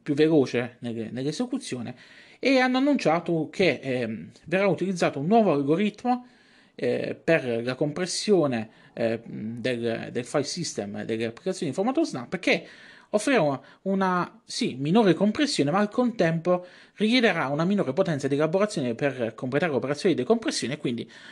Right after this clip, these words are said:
questo si traduce con un avvio molto più veloce. Su Marcosbox trovate un articolo che illustra tutto questo processo, spiega il perché di questo cambiamento e vi fa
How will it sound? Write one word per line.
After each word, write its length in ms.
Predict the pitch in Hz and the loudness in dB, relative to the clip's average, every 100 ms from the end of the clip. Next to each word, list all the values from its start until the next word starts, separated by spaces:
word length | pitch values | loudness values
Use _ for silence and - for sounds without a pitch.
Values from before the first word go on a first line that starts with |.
| - | -8
questo 220 | - 190 156 | -2 -2 -2
si 140 | 202 | 0
traduce 400 | 214 165 120 139 | 0 0 0 -2
con 400 | 139 151 123 113 | 0 -2 -2 -6
un 220 | - 165 151 | -6 -4 -2
avvio 380 | 170 127 123 | -4 -4 -2
molto 360 | 127 160 151 202 | 0 -2 0 -2
più 140 | - | 0
veloce. 540 | 143 107 - 110 147 143 _ _ _ _ _ | 0 -2 -4 -8 -6 -8 _ _ _ _ _
Su 220 | - 294 | 2 4
Marcosbox 640 | 175 - 202 185 190 - 139 | 4 2 2 2 0 0 -2
trovate 300 | 165 190 139 | 2 2 2
un 120 | 160 | 0
articolo 560 | 190 - 247 160 127 | -2 0 2 4 2
che 120 | 123 170 | 4 2
illustra 600 | 180 214 147 - 117 110 - - | 2 0 -4 -4 -6 -6 -20 -16
tutto 260 | - 175 156 | -8 -2 0
questo 220 | 151 214 | 2 2
processo, 600 | 220 262 277 170 - 123 | 0 2 2 2 0 -4
spiega 300 | - - 143 | -2 0 2
il 100 | 117 | 0
perché 340 | - 131 - 156 | -2 -2 -2 -2
di 80 | |
questo 240 | 123 131 151 | -4 -4 -2
cambiamento 680 | 202 277 139 123 123 143 - - _ _ _ _ | 0 0 -2 -6 -8 -8 -10 -20 _ _ _ _
e 100 | 247 | -4
vi 120 | 196 | -2
fa 280 | 180 175 | -2 -2